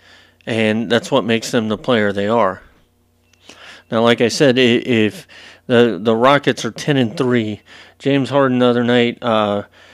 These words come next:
played the, the Houston Rocker-,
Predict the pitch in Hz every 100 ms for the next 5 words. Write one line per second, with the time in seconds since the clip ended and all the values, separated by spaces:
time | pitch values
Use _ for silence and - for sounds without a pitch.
0 | - _ - 139 131 123 117 113 - -
1 | - - _ _ _ _ _ _ _ -
2 | 123 113 110 110 101 85 120 107 165 147
3 | 147 131 123 139 123